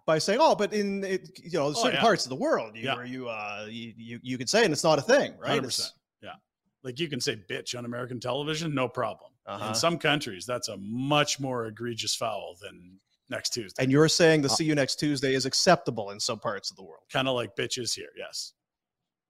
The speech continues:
Speaker 3: I'm
Speaker 1: Wow.
Speaker 3: not allowed to use the
Speaker 1: Uh,
Speaker 3: B word at my house.
Speaker 2: That's fair. I mean,
Speaker 1: Wow. So I, I, I thought you were full of it,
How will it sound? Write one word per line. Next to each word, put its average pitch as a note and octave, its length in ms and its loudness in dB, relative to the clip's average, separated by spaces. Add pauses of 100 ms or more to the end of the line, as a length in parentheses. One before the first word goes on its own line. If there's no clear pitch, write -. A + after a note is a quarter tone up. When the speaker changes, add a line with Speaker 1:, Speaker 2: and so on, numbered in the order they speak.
(400)
Speaker 3:
I'm A2+ 40 0 (100)
Speaker 1:
Wow. G#2+ 60 0
Speaker 3:
not B2+ 140 2
allowed A2 240 -2
to F#2+ 80 -10
use G#2+ 200 -4
the F#2+ 100 -6
Speaker 1:
Uh, - 40 -10
Speaker 3:
B F2+ 140 -6
word F2 280 -8
at E2+ 100 -12
my F#2+ 120 -8 (160)
house. - 320 -20 (840)
Speaker 2:
That's G#2+ 180 -16
fair. - 200 -12
I C3 140 -12
mean, G2+ 100 -12
Speaker 1:
Wow. G2+ 300 -8 (1500)
So - 160 2
I, C#3+ 380 8
I, B2+ 100 -4 (120)
I C#3+ 220 2
thought C#3 320 2
you A#2+ 120 -4
were A2 100 -8
full C3 280 2
of G2+ 100 -8
it, F2 140 -14